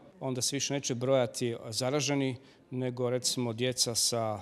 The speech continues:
nekim novim alergijama, pa i astmom. Evo, to će biti cijena.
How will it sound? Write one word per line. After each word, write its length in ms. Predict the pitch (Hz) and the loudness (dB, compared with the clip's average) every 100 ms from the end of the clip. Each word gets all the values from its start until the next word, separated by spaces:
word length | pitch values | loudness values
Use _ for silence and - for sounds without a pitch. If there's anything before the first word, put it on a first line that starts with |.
| - | -8
nekim 440 | 117 120 110 113 | -8 -6 -6 -6
novim 420 | 110 120 123 120 117 | -6 -2 -2 -2 -2
alergijama, 680 | 120 135 127 123 120 120 107 - | 0 0 2 0 0 -2 -6 -6
pa 100 | - | 2
i 100 | 120 | 2
astmom. 340 | 110 101 - 87 92 - - - - | 2 -2 -4 -8 -16 -20 -20 -20 -10
Evo, 140 | 135 117 | -4 -4
to 160 | - | -2
će 120 | 123 127 | -4 -4
biti 140 | 117 | -2
cijena. 220 | - 110 | -2 -4